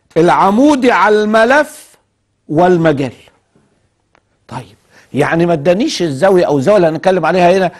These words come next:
ليست الزاوية بين مستوى الملف والمجال على طول، لا، بين مستوى الملف والعمودي على المجال،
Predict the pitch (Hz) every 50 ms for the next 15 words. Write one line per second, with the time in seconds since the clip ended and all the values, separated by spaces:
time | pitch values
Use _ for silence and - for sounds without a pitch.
0 | - _ - 160 170 214 233 254 220 - 190 180 - 170 156 139 175 202 208 190
1 | 185 165 160 165 160 151 143 - 180 180 170 156 156 170 170 - - 143 135 123
2 | 110 110 113 139 110 82 - - 107 113 95 90 - 92 82 82 _ _ _ _
3 | _ - 127 135 135 - - _ _ _ - 98 113 131 131 139 135 - - -
4 | 175 170 160 156 156 156 156 156 131 - - 127 123 120 104 120 139 160 160 175
5 | 170 151 170 170 180 175 202 233 240